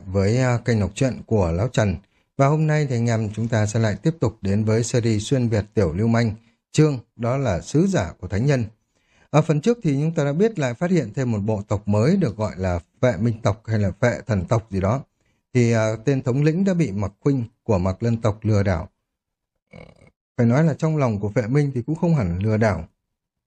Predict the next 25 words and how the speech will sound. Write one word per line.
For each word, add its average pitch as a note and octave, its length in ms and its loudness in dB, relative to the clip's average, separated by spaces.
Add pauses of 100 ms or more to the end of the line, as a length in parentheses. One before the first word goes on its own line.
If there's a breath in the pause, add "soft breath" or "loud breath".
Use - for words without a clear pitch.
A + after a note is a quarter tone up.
(360)
Chỉ A#2 140 2
là G2+ 140 2
do A#2+ 280 0
Giang A#2 200 -2
Thái C3+ 160 -2
Huyền G#2 300 0 (540)
nói A#2+ 260 2
với E3 100 2
hắn C#3+ 240 -2
phải A#2+ 120 0
làm F#2 220 0
như A2 100 0
vậy. B2 180 0 (480)
Vậy C#3+ 220 2
thì C#3 180 0
chúng E3+ 160 -2
ta D#3+ 80 0
hãy D3 140 2
đến C3+ 280 0
với F#3 160 2
chương D3 220 -2
của G2 80 -6
ngày F#2+ 140 -2
hôm G#2+ 100 -4
nay C3 220 0